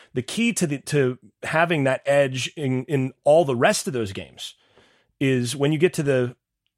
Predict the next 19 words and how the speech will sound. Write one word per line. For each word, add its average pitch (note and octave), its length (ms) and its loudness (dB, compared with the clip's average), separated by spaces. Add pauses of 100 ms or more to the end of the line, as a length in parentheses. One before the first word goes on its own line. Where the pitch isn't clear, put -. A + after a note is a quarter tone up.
(160)
to D3+ 140 -2
those D3 180 2
games D3 240 0 (100)
other D#3 280 4
than B2+ 180 2
L A#2+ 180 0
S A#2 200 -4
U, A#2+ 120 -2
Clemson, A#2 680 -4 (120)
Miami, B2 400 0
and G#2+ 140 -4
Florida, F3 480 -4 (960)
if C#3 120 -2
you've F#3 160 0
got A3 160 4
a G3+ 60 4
lot E3 240 2
of A#2 140 -2
depth, - 480 -4